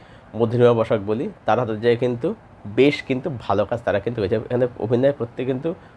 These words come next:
বেশ ভালো, খুবই ভালো প্রত্যেকের অভিনয় এখানে। টেকনিক্যালি সিরিজটা কিন্তু বেশ ভালো, মানে আমরা হইচই কাজের মধ্যে যে মেকিংটা সেগুলো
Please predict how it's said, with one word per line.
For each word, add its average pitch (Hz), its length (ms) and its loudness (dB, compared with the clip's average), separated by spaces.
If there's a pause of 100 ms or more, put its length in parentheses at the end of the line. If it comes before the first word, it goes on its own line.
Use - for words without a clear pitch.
(140)
বেশ 131 360 4 (120)
ভালো, 80 280 -4
খুবই 147 220 0
ভালো 107 200 0
প্রত্যেকের 92 360 -10
অভিনয় 73 220 -6
এখানে। 52 240 -12 (840)
টেকনিক্যালি 143 400 4
সিরিজটা 131 360 -4
কিন্তু 139 340 -4
বেশ 120 300 0
ভালো, 104 300 -2 (540)
মানে 110 240 4
আমরা 127 320 2
হইচই 123 400 0
কাজের 127 300 0
মধ্যে 131 640 0 (140)
যে 143 160 0
মেকিংটা 117 560 -4
সেগুলো 147 300 -2